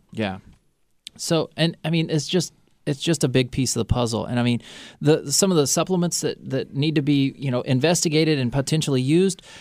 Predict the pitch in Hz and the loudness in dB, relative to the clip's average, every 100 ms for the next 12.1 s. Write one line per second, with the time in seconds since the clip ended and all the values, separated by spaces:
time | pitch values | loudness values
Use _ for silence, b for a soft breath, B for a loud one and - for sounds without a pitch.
0 | B 170 160 143 127 160 156 160 - 160 | B 0 2 0 0 -2 -2 -2 -4 -2
1 | 151 127 104 107 139 143 - 160 160 127 | 0 0 0 0 2 0 0 0 0 0
2 | 104 110 139 147 151 - 156 151 117 117 | -2 0 0 0 -2 -2 -2 0 0 -2
3 | 131 151 139 - - 156 143 120 B B | -2 -2 -2 0 2 2 2 0 B B
4 | B 127 135 180 147 170 156 147 147 147 | B 0 2 2 4 4 4 2 2 2
5 | - 107 95 143 160 143 180 160 - 160 | 2 0 0 0 2 2 2 0 0 -2
6 | - 143 120 113 127 143 160 151 156 - | 0 0 2 2 0 2 2 2 0 0
7 | 127 113 104 B B B 123 180 180 - | 2 2 0 B B B 4 6 4 2
8 | 180 170 175 110 104 120 135 185 196 165 | 2 4 2 0 0 -2 2 2 4 4
9 | 151 147 240 151 110 104 101 107 127 123 | 2 4 4 4 0 -2 -2 -2 -2 -2
10 | 127 135 139 147 156 214 214 170 135 120 | -2 0 2 2 2 0 0 0 0 -2
11 | 110 117 120 - 156 - 165 170 220 175 | -4 -2 -4 0 0 2 2 2 4 2
12 | - | 0